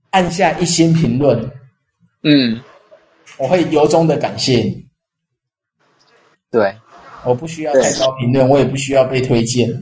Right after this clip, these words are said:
Speaker 2: 嗯。
Speaker 1: 我只希望我们能读书会留下一个记录，然后让我们想听的人可以听，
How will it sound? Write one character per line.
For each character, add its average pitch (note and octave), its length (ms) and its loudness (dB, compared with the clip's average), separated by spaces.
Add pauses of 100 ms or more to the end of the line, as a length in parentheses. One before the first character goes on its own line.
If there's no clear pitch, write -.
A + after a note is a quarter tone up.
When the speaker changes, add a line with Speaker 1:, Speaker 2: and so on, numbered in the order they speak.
(680)
Speaker 2:
嗯。 C3+ 120 0
Speaker 1:
我 B2 40 2
只 G#2+ 160 -4
希 D3 240 -6
望 D3+ 100 4
我 B2+ 120 -2
们 A#2 120 0
能 A#2+ 160 2
读 B2+ 120 -2
书 C3+ 180 0
会 C#3 140 4
留 A#2+ 160 2
下 B2+ 200 2
一 A#2+ 200 0
个 A2+ 160 0
记 A#2+ 280 -2
录， A#2 260 0
然 G#2+ 140 -6
后 A#2 140 0
让 A#2+ 140 2
我 G#2+ 100 0
们 F#2+ 220 -10
想 G#2 180 -4
听 C#3 160 -4
的 B2+ 80 2
人 A2+ 140 2
可 A#2+ 80 2
以 A2+ 120 0
听， A2+ 360 -4